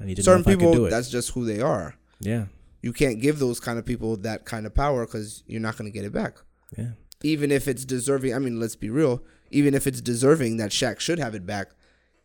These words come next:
Speaker 2: it's also deserving that Kobe, like you said, put in the time that he should have it as well.
Speaker 1: Right.
Speaker 2: So that's when the clashes happen. That's
Speaker 1: Yeah.
Speaker 2: just how it goes.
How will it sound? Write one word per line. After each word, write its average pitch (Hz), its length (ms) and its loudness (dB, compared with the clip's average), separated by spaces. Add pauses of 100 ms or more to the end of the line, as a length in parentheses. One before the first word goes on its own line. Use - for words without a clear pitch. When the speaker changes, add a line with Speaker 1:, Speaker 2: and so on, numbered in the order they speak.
(140)
Speaker 2:
it's 135 180 6
also 135 260 2
deserving 117 460 -2
that 107 260 -6
Kobe, 117 340 0
like 101 260 -6
you 135 40 -6
said, 104 280 -4
put 117 120 -2
in 107 100 -8
the 101 80 -10
time 117 440 -2 (460)
that 113 140 -4
he 113 80 -4
should 110 200 -4
have 101 220 -8
it 82 80 -10
as 73 160 -10
well. 135 320 -4 (160)
Speaker 1:
Right. 117 280 -2
Speaker 2:
So 123 80 -4
that's 110 220 -2
when 107 80 -4
the 104 80 -6
clashes 135 380 -2
happen. 107 340 -10 (1160)
That's - 120 -2
Speaker 1:
Yeah. 208 120 8
Speaker 2:
just 180 100 6
how 123 60 -2
it - 100 -8
goes. 170 340 -6